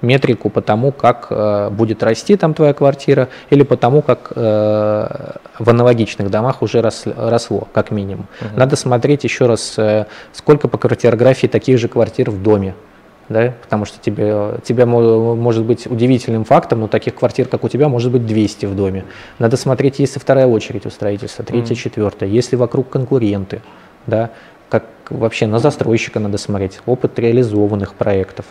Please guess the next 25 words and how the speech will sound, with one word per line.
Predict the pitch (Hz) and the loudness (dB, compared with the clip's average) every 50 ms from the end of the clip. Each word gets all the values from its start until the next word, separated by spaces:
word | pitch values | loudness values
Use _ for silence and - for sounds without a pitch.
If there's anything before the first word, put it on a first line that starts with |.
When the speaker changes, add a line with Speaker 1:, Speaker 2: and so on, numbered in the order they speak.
| - | -2
Speaker 1:
То | - 107 | -2 0
есть | - - | 0 0
это | 117 - 123 | 0 0 0
тоже | - 160 139 135 139 | 2 4 4 6 6
важно. | 143 131 117 98 98 98 | 8 6 6 4 2 -2
У | 98 | -4
нас | 104 104 - | -4 -4 -4
очень | 120 - - 120 | -4 -4 -4 -4
много | 117 117 107 120 | -4 -2 -2 0
застройщиков | 113 117 - - 135 127 117 - - - - - | 0 -2 0 0 0 0 0 -2 -4 -10 -8 -6
новых, | 135 127 117 104 - | -4 -2 -2 -4 -2
которые | - 113 - - 123 117 | -4 -4 -2 0 0 0
выходят | 113 110 - 131 123 117 | 0 0 0 0 0 0
на | 127 127 139 | 0 -2 0
рынок, | 175 202 202 - - | 0 0 0 0 -2
которые | - 104 - 143 139 143 135 | -4 -6 -4 -2 0 0 0
не, | 123 120 123 127 131 123 - - - - - - - - | -2 -4 -4 -6 -6 -8 -10 -14 -20 -20 -20 -20 -12 -6
не | - 127 | -4 -4
строили | - - - 151 156 151 135 123 117 | -2 2 4 6 8 8 8 6 4
до | 110 113 113 107 | 4 4 2 2
этого. | 95 - - - 107 - 120 - - - - - | 2 0 -6 -10 -10 -10 -12 -14 -20 -20 -12 -4
Ну, | - 131 127 113 | -2 0 0 2
это | - - 131 127 135 120 | 2 2 2 4 4 2
определённый | - 123 123 113 127 143 147 135 127 123 | 2 2 0 0 2 2 2 2 0 0
риск. | 117 107 - - | -2 -2 -4 -6